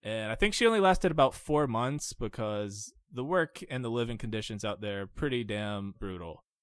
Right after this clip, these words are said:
She then came back to America, where she'd bounce around job to job, uh, doing some stuff like bartending, waitressing, singing in a band. But then she would really ramp up her dedication to fitness and bodybuilding. In ninety-six, she competed in a bunch of New York City regional level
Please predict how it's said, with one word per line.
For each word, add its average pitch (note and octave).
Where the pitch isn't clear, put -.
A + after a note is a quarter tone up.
She -
then E3
came C#3
back A#2+
to A2+
America, G3+
where A#2
she'd A2+
bounce C#3+
around C#3
job B2+
to B2
job, A#2
uh, G2+
doing A#2
some -
stuff -
like G#2+
bartending, G2+
waitressing, G2+
singing A2+
in G#2+
a F#2+
band. G#2
But E3
then G#3+
she D#3
would C#3
really G#3
ramp D#3+
up C3
her B2
dedication B2
to G#2+
fitness D#3
and G#2
bodybuilding. D3+
In A2+
ninety-six, D3
she B2
competed B2+
in A2
a G#2
bunch C#3
of A2
New B2+
York C3+
City B2
regional C3
level A#2+